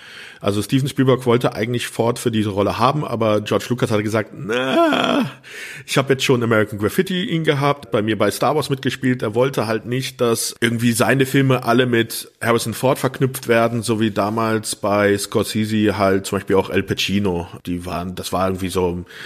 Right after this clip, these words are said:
äh, die wurden immer in einem Atemzug genannt und das wollte eigentlich George Lucas nicht und deswegen haben sie halt ewig gesucht. Ja, aber am Schluss sind sie dann doch wieder zu Ford zurückgegangen.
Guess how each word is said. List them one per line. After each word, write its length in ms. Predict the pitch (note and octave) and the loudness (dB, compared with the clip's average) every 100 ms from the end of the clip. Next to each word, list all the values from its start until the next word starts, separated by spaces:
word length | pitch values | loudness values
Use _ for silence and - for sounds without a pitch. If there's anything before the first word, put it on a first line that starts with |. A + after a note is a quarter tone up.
| - - - - - - | -12 -12 -12 -14 -8 0
äh, 300 | G#2+ G2+ G2 | 2 2 2
die 160 | A2+ | 4
wurden 160 | B2 C3+ | 4 4
immer 220 | C3 A#2 | 4 4
in 80 | A2+ | 4
einem 460 | G#2 G#2+ A2 G#2+ G2 | 2 4 4 0 -2
Atemzug 500 | - G2 - G#2 G#2+ | 2 2 2 -2 0
genannt 300 | G2 F#2 F2 | 2 0 0
und 160 | F#2 F#2 - | -4 -8 -4
das 280 | G2+ - F2+ | -2 -2 0
wollte 380 | F2 G2 - | 2 2 0
eigentlich 720 | - F2 E2+ F2 E2+ D#2+ - | -2 -4 -4 -4 -4 -6 -8
George 260 | - E2 - | -6 -6 -6
Lucas 360 | - E2 E2+ - | -6 -4 -4 -4
nicht 180 | F2 G2 | -4 -4
und 120 | F2+ | -2
deswegen 340 | F#2+ G2 F#2 | 0 0 0
haben 160 | F#2 F#2+ | -2 0
sie 80 | G2 | 0
halt 200 | F#2 - | -2 0
ewig 380 | G#2+ C3 B2 - | 2 4 2 2
gesucht. 520 | G2+ A2 D#3+ - - - - - - - - - - - - | 2 4 2 0 -12 -16 -14 -14 -14 -16 -18 -18 -20 -16 2
Ja, 320 | C3+ F#2+ F2 - - - | 4 4 0 -10 -18 -12
aber 240 | A#2 G#2 G2+ | -2 2 2
am 80 | |
Schluss 260 | F#2 G#2+ - | 2 -2 0
sind 140 | B2+ | 0
sie 60 | C3 | 2
dann 160 | B2+ B2 | 2 2
doch 160 | C3 | 2
wieder 180 | G2 F#2+ | 2 2
zu 120 | - | 0
Ford 260 | - F2+ F2 | 0 0 2
zurückgegangen. 600 | F#2 F#2 G2 F2+ F2 | -4 -4 -4 -2 -2